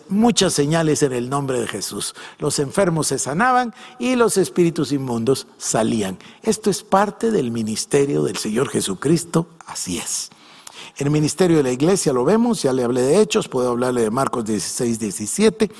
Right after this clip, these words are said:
pero bueno, quisiera yo ir a la ministración.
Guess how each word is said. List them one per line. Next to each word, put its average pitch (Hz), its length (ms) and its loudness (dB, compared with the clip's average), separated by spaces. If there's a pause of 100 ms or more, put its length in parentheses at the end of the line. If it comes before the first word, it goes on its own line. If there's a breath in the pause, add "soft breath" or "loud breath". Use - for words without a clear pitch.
(260 loud breath)
pero 185 160 2
bueno, 165 260 0 (560 loud breath)
quisiera 226 540 0
yo 208 220 2
ir 262 280 4 (120)
a 143 120 -2
la 202 220 2
ministración. 156 1300 2